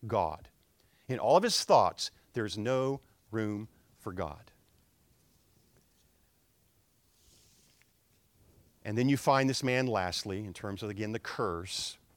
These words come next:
and how greed has overtaken this man. Lastly, you find this man with no thought of turning to God about his future. Remember the book of James. Remember the book of James tell us, tells us in James chapter five, in the book of James,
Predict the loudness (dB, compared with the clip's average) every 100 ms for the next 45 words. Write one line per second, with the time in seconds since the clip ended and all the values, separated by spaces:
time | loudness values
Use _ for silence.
0 | -14 -8 -8 -8 -8 -4 -4 -4 -6 -6
1 | -6 -6 -6 -6 -8 -8 -8 -8 -10 -14
2 | -16 _ _ _ _ -4 -4 -4 -4 -4
3 | -4 -4 -4 -6 -6 -6 -6 -6 -8 -8
4 | -4 -4 -4 -4 -2 -2 -2 -8 -12 -10
5 | -8 -8 -6 -4 -4 -6 -8 -10 -10 -14
6 | -12 -14 -12 -16 -16 -20 _ _ _ _
7 | _ _ _ _ _ -8 -4 -2 -2 -2
8 | -4 -2 -2 0 -2 -6 -8 -6 -6 -4
9 | -4 -4 -2 -4 -4 -6 -4 -6 -6 -4
10 | -4 -6 -8 -6 -6 -6 -6 -6 -6 -8
11 | -4 -4 -4 -6 -8 -8 -10 -8 -6 -4
12 | -6